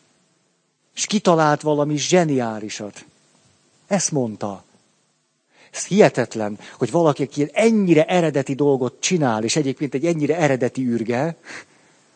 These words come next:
az azt mondja, hogy szó se volt önmegvalósításról. Szó se volt. Ez dobta az élet. És ha dobta, dobta. Nagyon tanulságos.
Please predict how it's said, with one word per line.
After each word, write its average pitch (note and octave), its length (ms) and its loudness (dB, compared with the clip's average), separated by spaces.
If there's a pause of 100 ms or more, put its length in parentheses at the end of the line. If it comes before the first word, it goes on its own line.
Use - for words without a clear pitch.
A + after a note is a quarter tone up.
(240)
az D3 140 0
azt F3+ 200 2
mondja, C#3+ 260 0
hogy C#3+ 140 -2
szó F#3 280 2
se C#3 140 -2
volt B2 260 -4
önmegvalósításról. A2 1300 -6 (380)
Szó G#3 420 6
se C3+ 180 -2
volt. A#2+ 300 -4
Ez G#3 260 6
dobta E3+ 440 4
az D#3 100 0
élet. A2+ 520 -4 (560)
És - 20 -16
ha A#3+ 240 2
dobta, C4+ 380 -2
dobta. C3+ 540 -2 (920)
Nagyon B2 520 0
tanulságos. G#2+ 960 -8